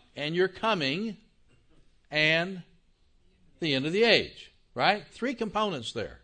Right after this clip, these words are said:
Right? The coming is different. The coming may precipitate the end of the age, but it's not the same thing as the end of the age. The temple destruction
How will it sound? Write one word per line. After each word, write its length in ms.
Right? 280
The 60
coming 380
is 140
different. 360
The 140
coming 380
may 140
precipitate 800
the 160
end 120
of 60
the 140
age, 240
but 120
it's 120
not 220
the 60
same 300
thing 260
as 100
the 180
end 100
of 80
the 140
age. 400
The 120
temple 340
destruction 800